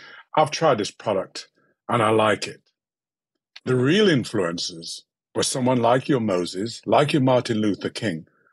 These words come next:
who looked at where you were in life and they go, "You know what? I have a vision of something which is far better than where you are. And I want to paint that picture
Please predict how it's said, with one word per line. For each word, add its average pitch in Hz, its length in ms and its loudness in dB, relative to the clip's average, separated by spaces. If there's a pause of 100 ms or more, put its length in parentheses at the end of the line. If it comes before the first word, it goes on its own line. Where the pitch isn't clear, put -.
(460)
who 127 160 0
looked 170 400 2
at 202 120 -2
where 139 200 4
you 127 160 2
were 117 240 2
in 110 100 0
life 90 540 -2 (720)
and 123 180 0
they 123 180 2
go, 113 360 0 (100)
"You 127 100 -2
know 135 100 2
what? 104 280 0
I 170 100 0
have 156 200 -2
a 117 60 -4
vision 90 560 -6 (580)
of 104 120 0
something 110 380 -4
which 92 180 -2
is 92 100 -10
far 147 360 0
better - 540 -4 (760)
than 104 140 -2
where 104 140 2
you 98 180 2
are. 78 300 -2 (1120)
And 120 140 -2
I 135 100 4
want 135 240 0
to 110 80 -8
paint 143 380 -4
that 98 200 -4
picture - 380 -4